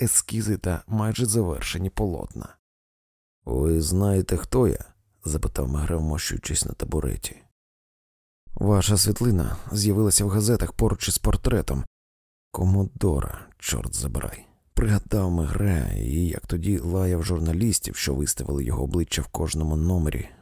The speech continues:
попереджаючи злочинців. "Зізнаюся",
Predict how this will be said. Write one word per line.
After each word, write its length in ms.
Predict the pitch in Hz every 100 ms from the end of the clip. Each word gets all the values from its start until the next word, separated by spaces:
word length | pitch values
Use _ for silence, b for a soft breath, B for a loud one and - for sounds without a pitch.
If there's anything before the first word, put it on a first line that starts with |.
| -
попереджаючи 880 | 107 - 87 76 76 60 - -
злочинців. 640 | - 82 - - 50 - - _ _ _ _ _ _ _ _ _ -
"Зізнаюся", 800 | 80 82 82 98 117 82 - -